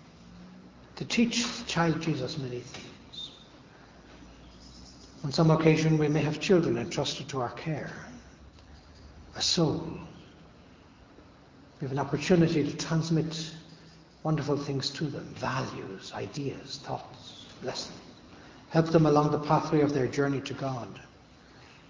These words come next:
Help them to know Saint Joseph, so that the Holy Patriarch may guide them during their life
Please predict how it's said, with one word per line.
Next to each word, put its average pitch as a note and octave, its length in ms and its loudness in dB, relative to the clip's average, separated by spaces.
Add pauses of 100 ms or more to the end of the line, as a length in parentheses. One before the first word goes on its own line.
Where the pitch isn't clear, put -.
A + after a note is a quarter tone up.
(160)
Help E3 220 4
them E3+ 280 6
to D#3+ 120 0
know - 160 -4
Saint - 300 -8
Joseph, - 340 -14 (1300)
so C#3+ 160 2
that C#3 40 0
the C#3+ 80 6
Holy D#3+ 220 8
Patriarch D#3+ 600 6
may C3+ 120 -2
guide D3+ 340 4
them D#3+ 460 2
during A#2+ 240 -2
their A2+ 160 -2
life - 480 -10